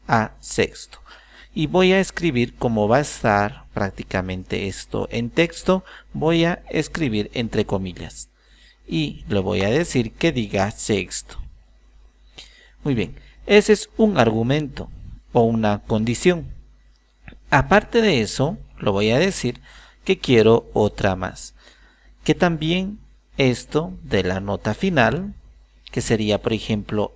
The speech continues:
el H tres, sea, en este caso, mayor o igual a cincuenta. Entonces va a tomar también esa condición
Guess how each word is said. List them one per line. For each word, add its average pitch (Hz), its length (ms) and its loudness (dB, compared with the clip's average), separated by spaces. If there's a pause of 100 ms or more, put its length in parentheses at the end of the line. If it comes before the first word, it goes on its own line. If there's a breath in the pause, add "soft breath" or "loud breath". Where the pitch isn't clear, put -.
(120)
el 107 280 -4 (160)
H 175 560 -2 (800)
tres, - 500 0 (600 soft breath)
sea, 151 680 2 (340)
en 113 120 -8
este 104 300 0
caso, 120 480 0 (1500 loud breath)
mayor 139 760 4 (640)
o 165 320 4 (180)
igual 120 680 4 (320)
a 117 360 2
cincuenta. 104 880 -2
Entonces 123 640 -2 (500 loud breath)
va 156 60 6
a 151 60 -2
tomar 135 320 4
también 131 520 -2 (240)
esa 117 540 2
condición 143 720 -2